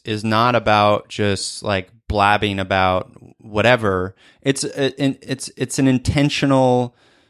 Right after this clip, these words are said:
sort of heart-led sharing, uh, with the, with the intent of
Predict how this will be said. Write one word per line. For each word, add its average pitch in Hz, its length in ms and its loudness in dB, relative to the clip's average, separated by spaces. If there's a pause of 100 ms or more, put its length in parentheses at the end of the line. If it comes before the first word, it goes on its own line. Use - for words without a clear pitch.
sort 127 260 -2
of 107 300 -4 (1080)
heart-led 117 1200 0 (800)
sharing, 131 840 -2 (560)
uh, 107 580 2 (100)
with 139 420 -2
the, 127 360 2
with 160 200 -6
the 214 100 -6
intent 143 480 -4
of 113 680 -2